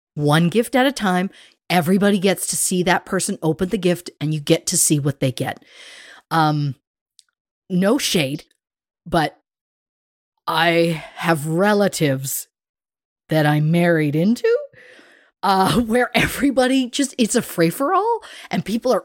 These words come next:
opening things and you don't know what's happening. So I have no idea what my kids are getting or from who,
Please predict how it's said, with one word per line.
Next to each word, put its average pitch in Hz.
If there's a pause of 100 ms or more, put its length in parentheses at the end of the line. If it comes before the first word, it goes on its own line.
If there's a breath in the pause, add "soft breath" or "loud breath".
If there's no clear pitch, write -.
opening 247
things 254 (240 loud breath)
and 190
you 190
don't 240
know 233
what's 196
happening. 254 (240 loud breath)
So 254
I 320
have 269
no 214
idea 226
what 202
my 175
kids 214
are 233
getting 233
or 165
from 143
who, 240